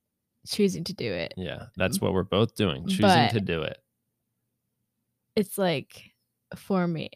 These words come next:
Speaker 1: and then Matt's just joining.
Speaker 2: I'm trying to be supportive, and I don't know that it's possible. I don't know that I have the physical ability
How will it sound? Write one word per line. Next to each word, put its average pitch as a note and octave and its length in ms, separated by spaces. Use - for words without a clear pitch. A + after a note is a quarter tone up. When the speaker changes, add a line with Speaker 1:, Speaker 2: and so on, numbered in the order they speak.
Speaker 1:
and F#3+ 120
then F3+ 300
Matt's F3 380
just - 360
joining. - 500
Speaker 2:
I'm G#2+ 120
trying C#3+ 200
to C#3 60
be A#2 80
supportive, F#2 720
and G#2 100
I G2 140
don't B2 280
know G2 180
that E2+ 120
it's C#2+ 160
possible. - 680
I F#2+ 40
don't E3 200
know C#3+ 120
that A#2+ 120
I A2 80
have A#2 200
the A2 80
physical C#3 600
ability G#2 580